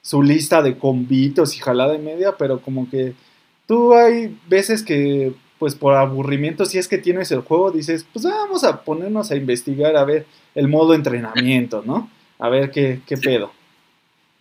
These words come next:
Speaker 1: No
Speaker 2: Pues
Speaker 1: sé
Speaker 2: yo
Speaker 1: si
Speaker 2: creo que sí, es este, el de Dragon Ball Fighters.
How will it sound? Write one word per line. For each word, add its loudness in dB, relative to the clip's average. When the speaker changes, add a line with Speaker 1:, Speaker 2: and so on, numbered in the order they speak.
Speaker 1:
No -8
Speaker 2:
Pues 0
Speaker 1:
sé 4
Speaker 2:
yo 2
Speaker 1:
si -4
Speaker 2:
creo -2
que 2
sí, 2
es 0
este, 2
el -2
de 2
Dragon 0
Ball 2
Fighters. -2